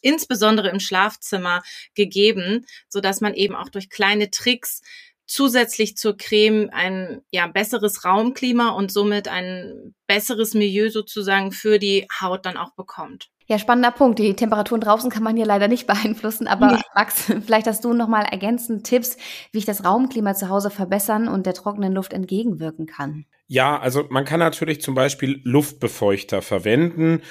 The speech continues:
Speaker 3: ähm, oder aber auch ein, ein feuchtes Handtuch zum Beispiel nachts, ähm, äh, ins Schlafzimmer hängen.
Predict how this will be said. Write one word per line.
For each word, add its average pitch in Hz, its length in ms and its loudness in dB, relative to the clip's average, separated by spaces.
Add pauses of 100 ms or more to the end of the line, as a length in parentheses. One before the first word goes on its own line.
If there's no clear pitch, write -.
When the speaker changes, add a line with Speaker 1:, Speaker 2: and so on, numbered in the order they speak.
(260)
Speaker 3:
ähm, 127 280 4
oder 160 300 6
aber 131 220 4
auch 139 260 2
ein, 120 320 2
ein 117 160 0
feuchtes 139 400 -4
Handtuch 170 320 0
zum 135 160 -6
Beispiel 131 560 0
nachts, 131 580 -4
ähm, 127 480 4
äh, 120 220 6
ins 123 360 -4
Schlafzimmer 127 800 0
hängen. 147 540 2